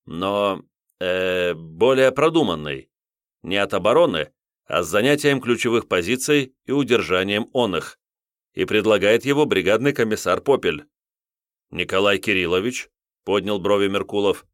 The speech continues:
«Он же политрук, а не штабист». «Так точно. Это удивительно. Но план на тот момент перспективный и был подкреплён добытыми сведениями и пленными, которые подтвердили многое».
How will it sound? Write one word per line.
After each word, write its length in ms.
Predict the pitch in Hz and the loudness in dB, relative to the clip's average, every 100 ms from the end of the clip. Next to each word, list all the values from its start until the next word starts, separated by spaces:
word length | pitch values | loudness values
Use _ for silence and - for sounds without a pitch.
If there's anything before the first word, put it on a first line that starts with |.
| _ _ _ _ | _ _ _ _
«Он 220 | 95 110 | -4 -2
же 100 | 127 | -2
политрук, 560 | 131 151 170 185 127 | 0 -2 0 0 0
а 80 | 87 | 0
не 100 | 87 | -4
штабист». 560 | 85 107 101 87 - - _ _ _ _ _ _ | -2 -2 -2 -6 -10 -18 _ _ _ _ _ _
«Так 220 | - 76 | -6 -6
точно. 520 | - 143 - 90 69 - _ _ _ _ | 0 0 0 -6 -10 -12 _ _ _ _
Это 240 | 76 85 | -6 -2
удивительно. 720 | 90 95 131 143 85 76 69 _ _ _ _ _ - | -2 0 0 0 -2 -6 -10 _ _ _ _ _ -8
Но 200 | 90 90 | -4 -4
план 480 | 113 135 147 - - | 0 0 -2 -6 -6
на 160 | 110 | -4
тот 200 | 123 135 | -2 -4
момент 540 | 120 120 123 120 - _ - | -2 -2 -2 -4 -10 _ -4
перспективный 960 | 117 113 135 - 104 98 104 131 127 _ _ _ _ _ | -2 -2 -8 -6 -4 -2 -2 -4 -6 _ _ _ _ _
и 120 | 65 | -10
был 240 | 78 101 131 | -2 -2 0
подкреплён 640 | 127 - 113 104 117 110 | -4 -2 -2 0 -2 0
добытыми 460 | 92 87 110 98 95 | -4 -2 -6 -4 -8
сведениями 760 | - 82 82 85 98 107 110 113 | -8 -6 -4 -4 -4 -4 -4 -6
и 160 | - 110 | -6 -10
пленными, 580 | - 87 85 92 107 | -4 -2 -2 -4 -6
которые 400 | 117 98 104 110 | -6 -6 -2 -2
подтвердили 680 | 110 107 - 92 87 78 87 | -2 -6 -4 -6 -4 -4 -4
многое». 580 | 98 120 101 82 76 - | -4 -4 -4 -4 -6 -8